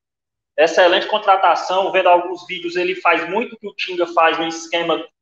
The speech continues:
do Vojvoda, né? O Tinga teve uma nova função de terceiro zagueiro. De terceiro zagueiro, não, de zagueiro pela direita.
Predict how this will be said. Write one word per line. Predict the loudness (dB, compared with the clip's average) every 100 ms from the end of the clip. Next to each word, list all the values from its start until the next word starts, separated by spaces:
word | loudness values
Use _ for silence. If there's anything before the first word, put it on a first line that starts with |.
| -14
do | -12 -8
Vojvoda, | 0 2 2 0 0
né? | 0 0 -2 -12 -16 _ _ -20
O |
Tinga | -10 -4 -4 0
teve | 0 2
uma | 4
nova | 6 4 2
função | -6 -10 -6 0 0 0
de | -6 _ _
terceiro | -2 -2 2 2 4
zagueiro. | 4 4 2 0 -2 -2 -10 _ _ _ _ _ _ _ _ -6
De | -2
terceiro | 0 2
zagueiro, | 4 4 4 4
não, | 2 -2
de | 0
zagueiro | 2 2 2
pela | 0 -2
direita. | 0 0 0 0 -2